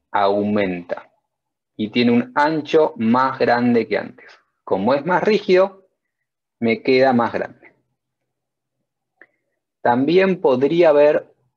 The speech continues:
homogeneizado respecto al material B. Si homogeneizo respecto al material B, para la parte de arriba que tiene material A,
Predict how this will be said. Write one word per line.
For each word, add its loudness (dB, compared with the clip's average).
homogeneizado 0
respecto 0
al 0
material -2
B. 0
Si -2
homogeneizo 0
respecto -2
al -2
material -2
B, 2
para 2
la -4
parte 0
de 2
arriba 2
que -2
tiene -2
material 0
A, -4